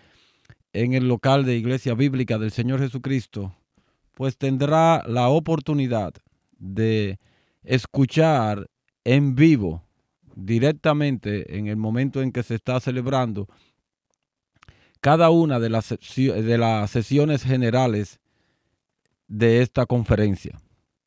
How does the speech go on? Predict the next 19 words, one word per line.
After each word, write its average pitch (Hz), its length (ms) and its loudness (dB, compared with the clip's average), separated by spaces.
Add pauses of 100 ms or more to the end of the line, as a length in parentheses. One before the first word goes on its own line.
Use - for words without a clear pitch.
(540)
Así 151 320 -4
que 147 380 0
este 131 320 -2
jueves 165 400 2
diecisiete, 143 800 -2 (600)
a 101 100 -4
las 104 180 -2
siete 160 560 2
y 135 80 2
treinta 131 500 0
de 104 80 -2
la 101 140 -4
noche, 107 480 -6 (600)
usted 117 320 -2
puede 151 280 2
sintonizar 143 1080 -2 (460)
Radio 147 640 2
Eternidad 127 640 -4 (1800)
y 156 480 2